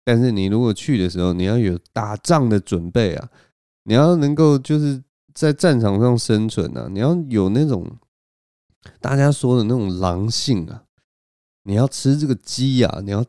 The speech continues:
激发出你自己这个竞争感啊，你要能够 <laughs> 站到那个台前，然后对抗所有人啊。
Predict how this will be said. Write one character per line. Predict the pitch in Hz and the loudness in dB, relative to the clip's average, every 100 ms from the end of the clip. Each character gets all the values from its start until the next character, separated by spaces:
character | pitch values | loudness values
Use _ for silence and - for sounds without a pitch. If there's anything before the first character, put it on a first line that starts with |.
| _ - | _ -14
激 | - 143 147 | -8 -4 -2
发 | 131 120 | 0 0
出 | 120 131 | 2 0
你 | 110 95 | 0 -2
自 | - | -2
己 | 123 104 | -2 -2
这 | 110 | -4
个 | |
竞 | 101 - 147 104 | -4 -4 -2 -2
争 | 117 113 123 | 0 0 -2
感 | - 120 | -8 -12
啊， | - - _ _ _ - | -14 -20 _ _ _ -6
你 | 101 | 0
要 | 143 | 2
能 | 139 135 135 | 4 2 4
够 | 151 - - - - - _ | 4 2 -2 -8 -20 -20 _
<laughs> | - - _ - - _ | -10 -10 _ -20 -20 _
站 | - 165 151 | -4 0 4
到 | 151 143 | 4 4
那 | 151 | 2
个 | 113 | 0
台 | 98 98 110 | 2 2 2
前， | 139 95 | 2 0
然 | 98 | 0
后 | 113 _ | -2 _
对 | 175 151 120 | 2 2 4
抗 | 156 131 104 | 4 4 2
所 | - 107 117 104 | 0 2 4 4
有 | |
人 | 87 50 50 | 2 -2 -10
啊。 | - | -14